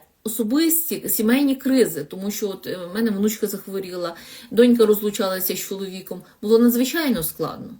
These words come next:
дуже складно було. Я як, е, згадую ті події,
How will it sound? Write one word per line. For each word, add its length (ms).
дуже 420
складно 460
було. 320
Я 340
як, 300
е, 480
згадую 480
ті 120
події, 760